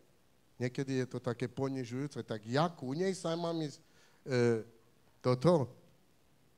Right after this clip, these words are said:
Že, a prečo nie ona sa mne má ospravedlňovať, ale ja sa jej mám ospravedlniť? Prečo? Slovo Božie hovorí, tí, ktorí ho prijali a ktorí ho milujú,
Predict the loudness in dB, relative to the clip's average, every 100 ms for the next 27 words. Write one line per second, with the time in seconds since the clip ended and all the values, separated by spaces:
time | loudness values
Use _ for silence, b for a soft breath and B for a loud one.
0 | _ _ _ _ _ _ 2 2 2 -2
1 | -4 -4 0 0 2 4 4 4 6 6
2 | 6 2 2 2 2 2 0 -2 2 2
3 | 2 0 0 0 0 -2 -2 0 2 2
4 | 2 -2 -4 -6 -8 -10 -10 -12 -10 -12
5 | -14 -6 -4 -4 -8 -16 -18 _ _ _
6 | _ _ _ _ _ _ _ _ _ _
7 | _ _ _ _ _ _ _ _ _ _
8 | _ _ _ _ _ -6 6 8 8 8
9 | 8 10 10 10 10 10 6 4 2 6
10 | 8 8 10 8 8 10 12 12 12 10
11 | 6 4 6 8 10 10 10 10 12 10
12 | 8 4